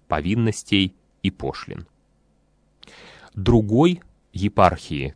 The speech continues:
тоже в рамках, э, молдавской митрополии, Стефан Третий подчинил все сельские церкви Шепеницкой земли, читаем мы в грамоте, и шесть церквей в селах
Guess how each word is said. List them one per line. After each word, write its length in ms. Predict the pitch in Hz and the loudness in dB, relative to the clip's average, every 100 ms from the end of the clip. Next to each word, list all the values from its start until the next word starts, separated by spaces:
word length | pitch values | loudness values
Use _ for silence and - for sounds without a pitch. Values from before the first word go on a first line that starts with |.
| _ | _
тоже 240 | 143 92 | -2 0
в 80 | 80 | 0
рамках, 600 | 82 78 - 64 - - - | 0 0 -2 -10 -12 -20 -12
э, 560 | 71 69 67 64 55 62 | -10 -8 -8 -10 -10 -10
молдавской 640 | 69 85 82 78 - 82 | -4 -2 -2 -6 -6 -6
митрополии, 680 | 85 107 104 170 175 160 147 _ _ _ _ _ _ _ - | -4 -2 0 0 0 -2 -4 _ _ _ _ _ _ _ -20
Стефан 480 | - - 104 127 139 | -8 -2 2 4 4
Третий 380 | - 127 156 117 | 2 0 0 -2
подчинил 600 | - - - 90 110 139 - _ | -4 -4 -2 2 2 0 -8 _
все 220 | - 135 | 0 2
сельские 600 | - 110 131 - 120 92 | 4 2 2 0 -2 -2
церкви 580 | - 104 117 - 113 107 _ _ | 0 -2 -2 0 0 0 _ _
Шепеницкой 720 | - 117 104 92 110 - 120 | -6 0 2 4 2 0 0
земли, 500 | 110 135 101 85 85 - _ | 2 2 2 2 -2 -6 _
читаем 520 | - - 90 85 82 | -10 -8 -2 0 0
мы 260 | 82 85 82 _ | 0 -2 -4 _
в 140 | 80 | -10
грамоте, 680 | 82 85 82 78 - 78 71 _ _ | -2 0 0 -2 -4 -6 -6 _ _
и 100 | 107 | -4
шесть 420 | 95 - 117 - | -2 0 0 0
церквей 420 | - 92 95 92 120 | -4 -4 -2 -2 -2
в 60 | |
селах 480 | - 95 98 92 - | -2 2 2 0 -6